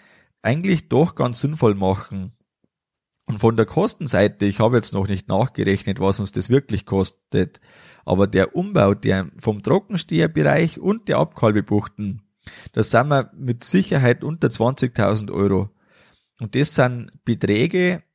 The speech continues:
das ist natürlich auch Geld. Und wenn man jetzt sagt, okay, eigentlich ist, äh, die Lösung arbeitswirtschaftlich schlecht oder einfach andere Nachteile und, äh, was weiß ich, alles schlecht,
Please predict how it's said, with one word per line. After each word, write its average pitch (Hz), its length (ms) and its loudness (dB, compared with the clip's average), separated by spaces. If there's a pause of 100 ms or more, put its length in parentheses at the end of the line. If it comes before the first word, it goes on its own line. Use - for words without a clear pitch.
(420)
das 113 320 -2
ist 135 160 0
natürlich 139 480 2
auch - 280 0
Geld. 104 300 2
Und 107 200 -6
wenn 120 120 2
man 123 120 4
jetzt 113 120 0
sagt, 123 360 0
okay, - 380 -2
eigentlich 123 360 -2
ist, 131 300 0
äh, 95 420 0
die 110 160 -6
Lösung 107 640 -2 (420)
arbeitswirtschaftlich 113 1040 2
schlecht 139 440 0
oder 107 240 4
einfach 107 360 0
andere 123 320 0
Nachteile 135 760 0
und, 110 400 -8
äh, 87 300 -4 (280)
was 110 200 -2
weiß 110 160 -2
ich, 170 180 -2
alles 131 260 2
schlecht, 147 380 0